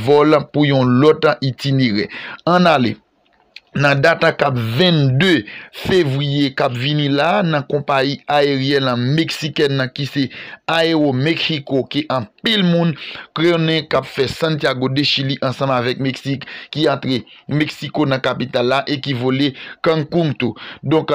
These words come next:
nou konnen tout moun k ap soti Chili yo, se soti Santiago de Chile pou ale Meksiko. Ebyen, itinerè sa li menm,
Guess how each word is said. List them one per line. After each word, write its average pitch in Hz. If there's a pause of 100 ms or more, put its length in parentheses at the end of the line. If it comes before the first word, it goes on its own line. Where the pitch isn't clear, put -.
nou 139
konnen 127
tout 254
moun 202
k 190
ap 160
soti 151
Chili 143
yo, 165
se 143
soti 127
Santiago 135
de 135
Chile 139 (320)
pou 143
ale 135
Meksiko. 143 (260)
Ebyen, 151
itinerè 151
sa 139
li 135
menm, 156